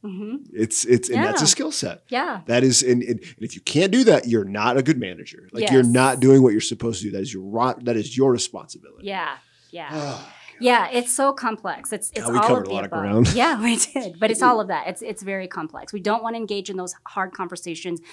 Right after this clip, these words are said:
Speaker 1: but we also want to feel like we belong to a particular
Speaker 2: Oh,
Speaker 1: group
Speaker 2: yeah.
Speaker 1: of people.
Speaker 2: Yeah. Oh, there's so many things
Speaker 1: Yeah.
Speaker 2: going on.
Speaker 1: And so that, that plays a role as well. Um, and yeah, but you're right. And we're also, uh, cognitively lazy.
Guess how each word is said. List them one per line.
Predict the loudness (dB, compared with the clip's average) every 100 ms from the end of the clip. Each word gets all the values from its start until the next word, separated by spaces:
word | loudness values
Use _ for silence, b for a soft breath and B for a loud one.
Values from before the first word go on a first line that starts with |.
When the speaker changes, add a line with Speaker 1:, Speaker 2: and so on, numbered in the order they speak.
| B _
Speaker 1:
but | -4 -2
we | -4
also | -2 -2 -4
want | -4 -4 -6
to |
feel | -12 -10 -8
like | -8 -10 -12
we | -12 -10
belong | -10 -10 -12 -14 -16 -20 _ -18
to | -14
a | -14
particular | -14 -14 -16 -18 -10
Speaker 2:
Oh, | -4
Speaker 1:
group | -2
Speaker 2:
yeah. | -4
Speaker 1:
of | -6
people. | -16 -20 -20 _ _ _ _
Speaker 2:
Yeah. | -8 -8 -8 -14
Oh, | -14 -14
there's | -10 -6
so | -6 -8 -20
many | -20
things | -20 -6
Speaker 1:
Yeah. | -4 -4 -6
Speaker 2:
going | -14
on. | -10
Speaker 1:
And | -8 -6
so | -8 -4
that, | -4 -4 -4
that | -6 -8
plays | -14 -14 -14
a |
role | -14 -14 -14
as | -12 -12
well. | -12 -14 -12 -14 b b b b _ -6
Um, | -4 -4 -6 -8 -10 -16 _
and | 0 2
yeah, | 0
but | -4 -4
you're | -2
right. | 0 0
And | -2 0
we're | -2
also, | -2 -4 -4
uh, | -2 -4
cognitively | -4 -8 -8 -12 -14 -16
lazy. | -16 -12 -12 -12